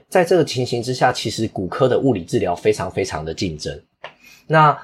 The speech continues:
在美国现在物理治疗可-，呃，你要讲显学的话，或是发展最大的一块，其实是偏向安养院的系统。安养院里面的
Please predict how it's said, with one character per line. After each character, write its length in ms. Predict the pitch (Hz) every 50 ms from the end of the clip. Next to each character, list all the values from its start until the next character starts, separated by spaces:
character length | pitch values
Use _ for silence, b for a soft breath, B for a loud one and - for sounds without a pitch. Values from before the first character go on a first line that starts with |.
| - _
在 240 | - - 185 175 165
美 240 | 147 135 120 107 95
国 200 | 87 - 98 101
现 220 | 104 - 156 139
在 220 | 131 139 139 127 -
物 120 | 147 147
理 80 | 107 90
治 140 | - - 131
疗 320 | 113 101 90 92 90 - _
可-， 340 | - - - 127 113 98 92 92 90 _ _ _
呃， 360 | - 110 107 98 95 95 98 104 _ _ _ _ -
你 140 | - 131
要 140 | 123 139 170
讲 160 | 151 131 135
显 280 | 131 - - 123 95 90
学 240 | 90 - - 98 87
的 100 | 90 101
话， 120 | 127 131
或 100 | 127 135
是 100 | 131 -
发 220 | 135 - 135 139 139
展 180 | - - 85
最 160 | - - 123
大 160 | 110 135 110 104
的 120 | 98 85
一 40 | 87
块， 220 | 90 - 120 104
其 200 | - - - 101
实 300 | 92 - 101 95 98 - b b b b b b b b _
是 160 | - - 143 131
偏 180 | - - 123
向 160 | - - 127 101
安 160 | - 113 113
养 180 | 117 113 78 80
院 180 | 95 107 98 85
的 120 | 80 76
系 240 | 76 - 107 90 76
统。 200 | - - - - _ _ _ _ _ _ _ _ _ _
安 120 | - 170
养 160 | 165 123 101
院 180 | 107 131 139 117
里 80 | 101 85
面 240 | 92 110 113 104
的 320 | 98 98 92 90 90 85